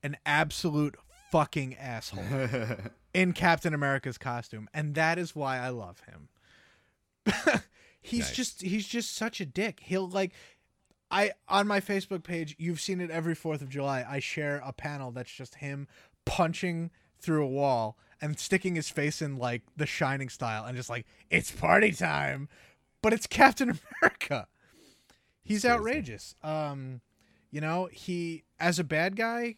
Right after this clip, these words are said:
Speaker 1: he's great. As an anti-hero, he's also great because you really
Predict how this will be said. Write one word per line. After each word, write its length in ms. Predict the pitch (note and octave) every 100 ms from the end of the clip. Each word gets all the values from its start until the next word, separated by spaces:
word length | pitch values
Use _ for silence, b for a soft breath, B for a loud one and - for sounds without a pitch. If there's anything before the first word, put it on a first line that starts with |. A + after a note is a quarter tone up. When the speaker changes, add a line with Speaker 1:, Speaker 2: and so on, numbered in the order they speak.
| _ _
Speaker 1:
he's 540 | - - D3+ C#3+ C3
great. 360 | C#3 D#3 F#3 -
As 180 | D3 C3+
an 80 | C3+
anti-hero, 640 | C#3+ D#3+ E3 D#3+ E3+ E3+
he's 200 | D#3 C3
also 320 | C#3 D3 D#3+
great 320 | D3+ E3 F3+ -
because 420 | C3 C#3 A#2+ - B B -
you 160 | C3
really 440 | C3+ D3 D#3 C#3+